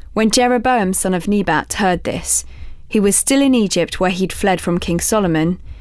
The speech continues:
he returned from Egypt. So they sent for Jeroboam, and he and the whole assembly of Israel went to Rehoboam and said to him, "Your father put a heavy yoke on us, but now lighten the harsh labor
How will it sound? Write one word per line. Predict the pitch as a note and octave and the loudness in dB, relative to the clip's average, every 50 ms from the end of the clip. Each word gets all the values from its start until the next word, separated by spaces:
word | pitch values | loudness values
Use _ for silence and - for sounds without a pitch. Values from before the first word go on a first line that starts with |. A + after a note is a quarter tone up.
| - - - - | -18 -18 -16 -4
he | - A3 | -2 0
returned | G3 G3+ G3 - - A#3 A3+ A3+ A3 G#3+ - | 2 2 2 0 0 2 2 4 4 2 2
from | - F3+ F3 | 0 0 0
Egypt. | - - E3 E3 - - D3 - - - - - - - - - - - - - - - - - - - - - | 0 0 0 0 0 -2 -2 -2 -4 -6 -8 -8 -8 -10 -12 -14 -16 -16 -16 -16 -14 -14 -12 -12 -12 -12 -12 -8
So | - - B3+ | -2 0 2
they | A3+ A#3+ B3 | 2 4 2
sent | A3 - - C#4+ D4 C#4+ - | 2 2 2 2 2 0 0
for | D4 | 0
Jeroboam, | B3 - B3+ B3 B3 A#3 G3+ F#3 F3 E3+ E3+ E3 E3+ F#3 - - - - - - | 0 2 2 2 2 2 2 0 0 0 0 0 -2 -4 -6 -10 -14 -16 -8 -4
and | F#3+ G3 | -2 0
he | F3+ G3 A#3+ B3 B3+ B3+ - | 0 2 2 2 2 2 2
and | G#3 G#3+ | 2 2
the | G3+ F#3+ F#3+ | 2 2 2
whole | - A#3+ A#3+ B3 | 2 2 2 2
assembly | B3 B3 - A#3 A3+ G3+ F#3 F3+ | 2 2 2 2 2 2 2 2
of | F3+ F#3+ | 2 2
Israel | F#3+ F3 F3+ E3+ D#3+ F3 | 0 0 2 2 2 2
went | F3 E3+ E3 - - | 2 0 0 0 -2
to | - E3+ | -2 0
Rehoboam | F#3 F#3 F3 - F3 - F#3 F#3 F3+ E3 D#3+ E3 F3 - - - - | 0 2 2 0 0 2 2 2 2 2 0 0 -2 -4 -6 -4 -4
and | F#3 F3+ | -2 -2
said | - - A3 A3 G#3+ | 0 0 0 0 0
to | - F#3+ | 0 -2
him, | E3+ D#3+ D#3 D#3+ D#3+ E3 - - - - - - - - - - - - - - - - - | 0 0 0 0 0 -2 -4 -6 -10 -12 -14 -16 -16 -16 -14 -14 -12 -12 -8 -6 -6 -2 0
"Your | - G#3+ G#3+ | 2 2 2
father | - - B3+ B3+ C4 C#4 C4 B3+ | 2 0 0 2 2 2 2 0
put | - A3 G#3 - | -2 -2 -2 -2
a | G3+ | -2
heavy | F#3 F#3 G#3+ G#3+ G#3+ A#3 | -2 0 0 0 2 2
yoke | G#3+ G#3 G#3+ G#3+ G#3 - - | 2 2 2 2 2 0 -2
on | F3+ E3+ | -2 0
us, | D#3 C3+ - - - - - - - - - - - - - - - | 0 0 -2 -4 -6 -6 -6 -8 -8 -10 -10 -10 -10 -8 -8 -6 -4
but | - G#3 - | -2 0 2
now | G#3+ A3 A3+ A3 G#3+ F#3+ F3+ | 4 4 4 2 2 2 2
lighten | F3 F#3 G3 G#3 A#3 A#3 - - G#3+ G3+ | 2 2 2 2 2 2 0 0 0 0
the | F#3+ | 2
harsh | F#3+ F#3+ F3+ F3 - - - | 2 2 0 0 0 -2 0
labor | F3 E3+ E3+ E3 - D#3+ D3 C#3+ E3+ | 0 0 0 0 -2 -2 -2 -2 -4